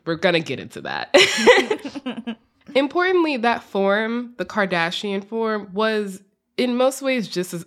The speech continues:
unattainable as the heroin chic of the nineties and early aughts. But because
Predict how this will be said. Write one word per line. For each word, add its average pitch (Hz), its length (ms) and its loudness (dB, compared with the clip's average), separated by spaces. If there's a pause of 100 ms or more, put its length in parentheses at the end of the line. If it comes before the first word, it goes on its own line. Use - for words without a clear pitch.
unattainable 156 680 -4
as 151 120 -6
the 143 80 -6
heroin 139 460 -8
chic 135 400 -8
of 139 120 -8
the 143 80 -6
nineties 131 460 -8
and 147 160 -8
early 135 360 -6
aughts. 143 440 -6 (500)
But 247 440 2
because 208 680 -6